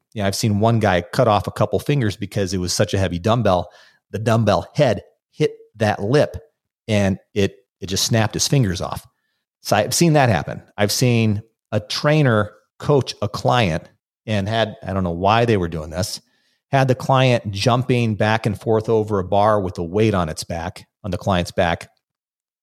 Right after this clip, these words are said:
Client trips over the bar and snaps his tibia. Then I've seen, uh, I've been not only witness, but assisted in the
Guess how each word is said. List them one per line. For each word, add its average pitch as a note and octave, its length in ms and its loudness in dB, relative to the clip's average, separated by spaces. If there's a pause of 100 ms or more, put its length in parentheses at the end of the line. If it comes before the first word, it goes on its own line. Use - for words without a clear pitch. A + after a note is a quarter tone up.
(160)
Client A#2+ 280 2
trips - 280 -2
over B2 180 4
the G#2+ 80 0
bar F2+ 440 0 (380)
and G2 140 -4
snaps A#2 400 0
his - 140 -4
tibia. F#2+ 480 -2 (800)
Then C3 260 0
I've B2+ 160 2
seen, B2+ 540 2
uh, G#2+ 400 4
I've G#2 260 0 (500)
been A#2+ 380 2
not A2 160 0
only G#2+ 200 0
witness, G#2 520 0
but G#2+ 180 -2
assisted G2+ 640 0
in F2+ 340 0 (380)
the G2+ 500 0